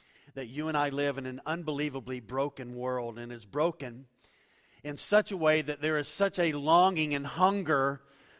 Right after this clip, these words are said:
for a real transcendent life that is lasting, that, and that can change us. And it just seems so often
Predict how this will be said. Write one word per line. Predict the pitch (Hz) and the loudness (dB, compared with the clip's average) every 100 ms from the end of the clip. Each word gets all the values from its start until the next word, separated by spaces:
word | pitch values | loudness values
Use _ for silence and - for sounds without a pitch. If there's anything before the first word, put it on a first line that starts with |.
| - | -2
for | 165 | 6
a | 156 | 8
real | 147 156 190 202 185 - - _ _ _ | 8 6 8 8 6 -2 -20 _ _ _
transcendent | - 185 165 - - 190 202 196 196 - - | 2 4 4 2 4 4 4 4 2 -2 -8
life | 139 165 180 185 165 147 - - _ _ _ _ - | 6 10 12 12 8 4 -6 -16 _ _ _ _ 0
that | 156 | 2
is | 151 131 | 4 8
lasting, | 160 165 160 - 160 131 127 | 10 10 8 2 -2 -2 -2
that, | 135 | -4
and | 131 135 | -4 0
that | 147 - | 0 -2
can | 135 | -8
change | - - 160 156 147 | -4 0 2 2 2
us. | 135 127 123 - - _ - - - - | 2 2 0 -6 -10 _ -20 -20 -12 -4
And | 143 | -2
it | 131 | 0
just | 185 - | 0 4
seems | 208 190 | 2 2
so | - 170 | 2 8
often | 180 208 - 175 160 | 10 10 8 2 0